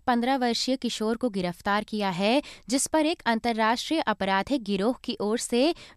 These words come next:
विदेश में हत्यारों को काम पर रखने का संदेह है। एएफ़पी का कहना है कि ऑपरेशन ड्रेरिक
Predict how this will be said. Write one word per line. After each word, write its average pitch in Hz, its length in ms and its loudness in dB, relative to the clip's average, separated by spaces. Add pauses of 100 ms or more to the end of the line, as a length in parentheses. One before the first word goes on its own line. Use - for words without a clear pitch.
(120)
विदेश 277 460 2
में 320 120 4
हत्यारों 233 560 0
को 311 160 0
काम 220 340 2
पर 285 200 0
रखने 226 320 0
का 240 160 2
संदेह 190 540 0
है। 170 220 0 (240)
एएफ़पी 254 440 2
का 302 120 2
कहना 262 320 2
है 269 220 2
कि - 140 -4
ऑपरेशन 226 680 0
ड्रेरिक 208 340 -2